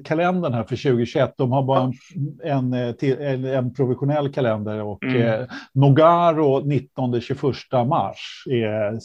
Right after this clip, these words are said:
Speaker 1: säsongsinledningen i alla fall
Speaker 3: Mm.
Speaker 1: på, på allt. Men vi hoppas att du står på startlinjen då.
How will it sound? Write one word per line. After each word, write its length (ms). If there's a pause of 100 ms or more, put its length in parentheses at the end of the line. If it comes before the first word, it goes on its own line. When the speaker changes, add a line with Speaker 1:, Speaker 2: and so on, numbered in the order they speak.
(460)
Speaker 1:
säsongsinledningen 960
i 40
alla 140
fall 140
Speaker 3:
Mm. 140
Speaker 1:
på, 200 (320)
på 60
allt. 220
Men 180
vi 60
hoppas 440
att 100
du 60
står 140
på 120
startlinjen 520
då. 160